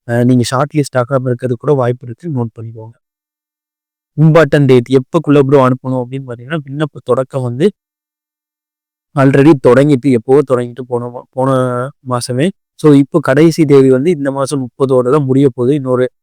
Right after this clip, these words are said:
ஒன்பது, எட்டு நாள் இருக்கும். So அதுக்குள்ள அனுப்பி விட்டுருக்கேன். அஞ்சு நாப்பத்தஞ்சுக்குள்ள வந்து நீங்க அவங்க, ஆஹ், அவங்களுக்கு போய் சேர்ற மாதிரி அனுப்பி விடணும். அவங்களோட அஃபிஷியல் வெப்சைட் வந்து நான் இங்க கொடுத்துருக்கேன். இதை நீங்க just, ஆஹ், ஆஹ், ஒரு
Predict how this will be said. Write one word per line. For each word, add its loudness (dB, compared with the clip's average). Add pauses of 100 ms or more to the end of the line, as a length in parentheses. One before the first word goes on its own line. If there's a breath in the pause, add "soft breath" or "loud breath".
(500)
ஒன்பது, 4
எட்டு 2
நாள் 2
இருக்கும். -2
So -6
அதுக்குள்ள 0
அனுப்பி -4
விட்டுருக்கேன். -4
அஞ்சு -4
நாப்பத்தஞ்சுக்குள்ள -2
வந்து -2
நீங்க -4
அவங்க, -4 (480)
ஆஹ், 2
அவங்களுக்கு 4
போய் 4
சேர்ற 2
மாதிரி 0
அனுப்பி -6
விடணும். -8 (2250)
அவங்களோட 4
அஃபிஷியல் 2
வெப்சைட் 0
வந்து -2
நான் -2
இங்க -6
கொடுத்துருக்கேன். -4
இதை -4
நீங்க -2
just, -4 (400)
ஆஹ், 2 (120)
ஆஹ், 0
ஒரு 4